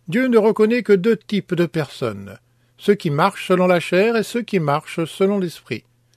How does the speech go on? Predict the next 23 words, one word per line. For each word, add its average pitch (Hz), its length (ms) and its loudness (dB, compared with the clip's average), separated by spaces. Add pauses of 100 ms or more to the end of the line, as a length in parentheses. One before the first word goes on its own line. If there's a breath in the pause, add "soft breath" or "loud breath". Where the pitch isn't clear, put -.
(180)
En 185 100 0
d'autres 220 240 0
termes, 110 460 -4 (200)
les 147 140 -2
croyants 143 520 0
et 208 100 4
les 180 100 2
non-croyants, 151 640 -2 (600)
les 151 160 -2
non-régénérés 208 920 0
et 190 40 6
les 196 180 6
régénérés, 135 680 -4 (600)
ceux 247 200 -4
qui 220 140 -4
sont 180 220 0
morts 180 420 4
vivants 160 540 -4
et 240 100 0
les 240 100 0
vivants, 135 400 -2 (300)
c'est - 260 -6
tout. 107 200 -10